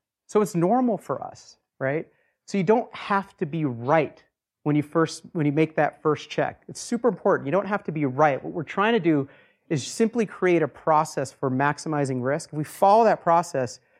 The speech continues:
we know six, six funds in that some stuff is going to work, right? So this is, again, how we design this, right?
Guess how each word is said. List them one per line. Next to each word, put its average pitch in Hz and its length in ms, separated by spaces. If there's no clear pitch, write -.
we 165 140
know 160 460
six, - 360
six - 260
funds 160 280
in 175 180
that 139 160
some 190 320
stuff 175 360
is 139 120
going 143 320
to 147 100
work, 135 460
right? 127 220
So 170 60
this 180 140
is, - 60
again, 180 260
how 156 120
we 151 220
design 139 500
this, 117 240
right? 131 180